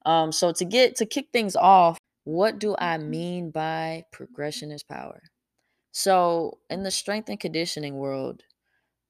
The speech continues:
progression overload is something that is spoken about a lot as we're laying the foundation. And basically what that means is, is it's the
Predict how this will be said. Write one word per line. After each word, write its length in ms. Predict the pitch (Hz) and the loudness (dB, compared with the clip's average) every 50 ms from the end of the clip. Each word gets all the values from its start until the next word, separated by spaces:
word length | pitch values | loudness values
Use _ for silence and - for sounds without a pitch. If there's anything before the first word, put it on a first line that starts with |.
| _ _ | _ _
progression 720 | - - 160 151 165 185 190 202 - - - 98 87 82 - _ - | -12 -10 -8 -2 2 2 2 2 0 -2 -4 -6 -8 -8 -12 _ -2
overload 760 | - 165 180 175 147 147 143 139 135 135 131 131 127 123 - - | 0 2 2 0 0 -2 -2 -2 -2 -2 -4 -4 -6 -8 -10 -10
is 140 | 143 147 - | -8 -6 -6
something 360 | - 151 147 147 - 147 139 | -4 -4 -6 -6 -6 -8 -6
that 240 | 139 139 135 - - | -6 -6 -6 -6 -6
is 640 | - 139 139 139 135 131 131 - - - - - - _ _ _ _ _ | -6 -6 -4 -4 -6 -6 -6 -6 -6 -6 -8 -10 -12 _ _ _ _ _
spoken 440 | - - - - 175 165 165 156 147 | -8 -6 -2 0 0 0 0 -2 -4
about 280 | 143 139 139 131 - - | -2 -2 -2 -2 -2 -4
a 60 | 139 | -6
lot 460 | 139 135 135 143 147 147 143 139 - - _ _ _ _ _ _ _ _ - | -6 -2 0 2 4 4 4 2 0 -6 _ _ _ _ _ _ _ _ -4
as 200 | 139 143 139 131 | -2 -2 -2 -4
we're 120 | - 135 135 | -6 -6 -6
laying 300 | 135 139 143 139 131 131 | -4 -4 -6 -6 -6 -8
the 60 | 123 | -10
foundation. 880 | - - 135 131 131 131 127 143 143 135 131 - - 131 127 131 - _ - - - - - - _ _ _ - | -8 -6 -6 -6 -4 -2 0 0 0 0 0 -2 -2 -4 -6 -10 -12 _ -20 -20 -20 -20 -20 -20 _ _ _ -2
And 580 | 147 160 156 156 151 151 151 147 147 147 135 - | 0 2 2 4 2 2 0 0 -2 -4 -2 2
basically 480 | 165 196 240 233 - 202 - 196 190 | 2 2 2 2 -2 -4 -4 -4 -4
what 200 | 185 185 180 180 | -2 -2 -2 0
that 160 | 185 175 160 160 | 0 0 0 0
means 360 | 170 185 208 208 202 190 - | -2 -4 -4 -4 -4 -4 -2
is, 240 | - 160 156 156 - | -2 -2 -2 -2 -4
is 180 | 165 165 - - | -6 -6 -6 -4
it's 220 | 160 160 - - | -6 -6 -6 -6
the 260 | - 170 165 - - | -6 -6 -6 -8 -10